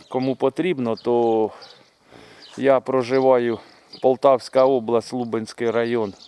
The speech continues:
село Березоточа. Мій номер телефону нуль дев'яносто шість шістдесят сімдесят п'ятсот сорок сім. Телефонуйте, все вам поясню, розкажу.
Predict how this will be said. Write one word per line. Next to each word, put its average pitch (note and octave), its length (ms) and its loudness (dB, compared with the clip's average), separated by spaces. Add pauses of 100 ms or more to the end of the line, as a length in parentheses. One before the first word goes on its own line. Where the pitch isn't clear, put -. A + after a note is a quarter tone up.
(120)
село B2 320 -2
Березоточа. D3 920 0 (800)
Мій D#3 220 -2
номер C3 360 0
телефону C3 760 0 (140)
нуль C#3 200 2
дев'яносто B2 760 -2
шість - 540 -10 (460)
шістдесят C3+ 840 -2 (600)
сімдесят D3+ 880 -2 (280)
п'ятсот C#3+ 480 0
сорок C3+ 420 -2
сім. F2+ 320 -14 (920)
Телефонуйте, D#3+ 920 2 (120)
все D3 220 0
вам B2 260 0 (180)
поясню, C#3 680 0 (100)
розкажу. C3+ 720 -2